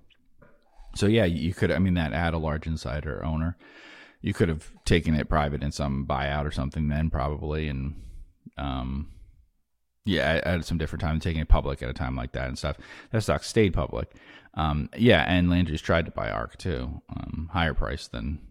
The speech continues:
today, but they did try to buy it. Um, so yeah,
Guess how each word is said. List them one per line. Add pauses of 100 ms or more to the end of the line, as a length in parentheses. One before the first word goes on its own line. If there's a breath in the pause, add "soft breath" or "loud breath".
(140)
today,
but (600)
they
did
try
to
buy
it. (180)
Um, (560 soft breath)
so
yeah,